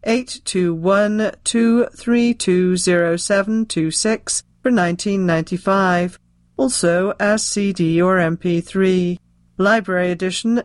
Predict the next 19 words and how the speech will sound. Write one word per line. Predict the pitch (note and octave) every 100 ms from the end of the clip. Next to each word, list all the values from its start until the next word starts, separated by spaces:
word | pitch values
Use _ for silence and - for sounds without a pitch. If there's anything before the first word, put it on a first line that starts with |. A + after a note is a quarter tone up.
| -
C | - F3+ E3
D, | D#3+ F3+ E3 G#3
I | - G#3 G#3+
S | G#3 G3 -
B | G3
N | G3 G3 G3
nine | G3+ G#3+ A3 A#3+
seven | - F#3+ F3+ F3+
nine, | F#3+ G3+ G#3 G#3+ A3 _ -
eight | A3 B3 - -
two | - G3 F3+
one, | E3+ G3+ G#3+ G#3+ A3+ - -
two | - A3+ A#3+ C4
three | - - A#3 B3
two | A#3+ - G3 F#3+ F#3+
zero | F#3 F#3+ F3+ F3
six | F3 - A#3+ - -
six | - F3+ - -
five | G3+ G3+ G3 G3+